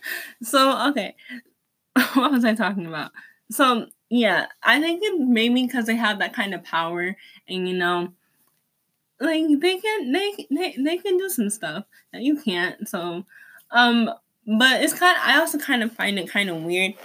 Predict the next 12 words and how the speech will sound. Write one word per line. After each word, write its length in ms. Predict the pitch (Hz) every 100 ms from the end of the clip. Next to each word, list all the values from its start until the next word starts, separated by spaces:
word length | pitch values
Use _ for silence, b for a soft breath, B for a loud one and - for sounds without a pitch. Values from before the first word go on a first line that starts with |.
| B B -
that, 600 | 180 170 196 214 - 233 B B
<laughs> 260 | - 220 240 220
that, 240 | 214 - B B B -
um, 640 | 208 208 202 202 196 170 - _ _ _ _ _ _ _ _ -
like, 200 | 202 202
they 120 | 208
make 220 | 202 214
me 140 | 220 214
feel 280 | - 196 202
kinda 280 | 220 185
nervous 600 | 170 156 165 180 190 202 190
and 440 | 185 175 180